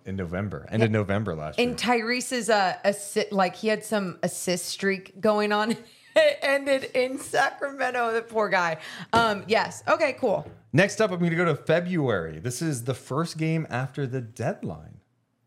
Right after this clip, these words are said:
Speaker 2: Okay.
Speaker 1: I believe.
Speaker 2: <laughs>
Speaker 1: Sorry.
Speaker 2: I believe.
Speaker 1: Excuse me. First game after the All-Star break.
Speaker 2: Okay.
Speaker 1: In Sacramento, the first time Victor Wembanyama comes to
Speaker 2: Ooh,
Speaker 1: town.
Speaker 2: okay.
Speaker 1: Yeah,
Speaker 2: That's cool.
Speaker 1: I mean
Speaker 2: That will be a buzz in the building. Everyone wants to see him.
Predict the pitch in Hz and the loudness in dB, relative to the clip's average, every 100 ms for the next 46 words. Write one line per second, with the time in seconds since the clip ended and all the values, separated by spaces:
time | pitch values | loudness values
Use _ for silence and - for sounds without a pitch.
0 | _ 180 175 160 87 85 78 - - - | _ 0 2 2 2 2 -2 -4 -12 -20
1 | _ _ _ _ _ - 269 - - 302 | _ _ _ _ _ -8 -8 -4 -2 4
2 | - - 98 165 160 143 147 127 117 - | 6 6 4 0 0 0 2 2 0 -2
3 | - 156 156 - _ _ 117 120 123 113 | 0 2 0 -8 _ _ -4 0 2 0
4 | 107 - _ _ 131 127 - 127 104 113 | -4 -10 _ _ 0 0 0 -2 0 -4
5 | - - 139 151 - - - 175 233 202 | 0 0 0 -2 -12 -14 -4 2 2 2
6 | 165 220 - _ _ _ _ _ - 131 | 0 -4 -12 _ _ _ _ _ 0 0
7 | 151 165 165 160 110 95 95 101 _ _ | 2 0 0 -2 -2 -2 -4 -6 _ _
8 | _ _ _ _ _ - 101 131 135 - | _ _ _ _ _ -14 -6 -4 -4 -2
9 | 123 104 117 127 110 104 120 113 104 95 | -2 0 -2 -2 -4 -2 -2 -4 -2 0
10 | 95 78 76 - - 349 494 381 233 180 | 0 -2 -10 -12 -4 2 4 4 4 2
11 | 160 151 147 - - 311 381 208 156 - | 0 -2 -4 -4 0 2 2 0 -2 -12
12 | _ - 339 196 - 202 202 262 311 320 | _ 0 2 2 0 2 4 4 4 2
13 | 330 214 226 220 208 196 180 175 180 180 | 0 2 2 2 -2 0 2 2 2 0
14 | 185 214 202 190 180 170 175 - 160 160 | 2 0 0 2 0 -2 -8 -4 -2 -2
15 | 165 | -4